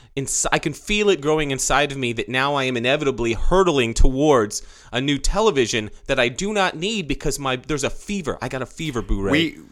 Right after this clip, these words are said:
Speaker 2: we
Speaker 1: And the only prescription is a ninety-inch four K
Speaker 2: we,
Speaker 1: television.
Speaker 2: we are so alike because I just got a membership to Sam's Club a couple of weeks ago, and when discussing it with Bobby, I said,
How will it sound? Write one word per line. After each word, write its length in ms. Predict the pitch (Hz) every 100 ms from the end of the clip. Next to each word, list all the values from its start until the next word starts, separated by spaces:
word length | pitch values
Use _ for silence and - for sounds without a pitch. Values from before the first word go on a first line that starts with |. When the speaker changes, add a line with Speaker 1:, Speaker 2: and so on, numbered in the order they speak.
| 139
Speaker 2:
we 260 | 127 156
Speaker 1:
And 240 | 139 135 135
the 120 | 139
only 200 | 165 190
prescription 680 | 180 - 185 175 151 117 110
is 140 | 127 131
a 60 |
ninety-inch 640 | 123 131 147 151 143 135 135
four 240 | 131 127
K 140 | - 107
Speaker 2:
we, 40 |
Speaker 1:
television. 380 | - 107 147 156
Speaker 2:
we 40 |
are 60 | 143
so 240 | - 151
alike 400 | 151 151 151 107
because 220 | 107 110
I 200 | 104 117 117
just 380 | 110 113 123
got 140 | 120 110
a 60 |
membership 360 | 110 110 101 110
to 60 | 92
Sam's 400 | - 101 110 117
Club 240 | 127 127
a 60 | 117
couple 260 | 98 -
of 60 | 92
weeks 240 | 98 104
ago, 300 | 120 127 127
and 120 | 80 90
when 120 | 90
discussing 420 | 82 98 95 101
it 60 | 82
with 120 | 78
Bobby, 360 | 82 90 101 76
I 140 | 82
said, 400 | - 107 85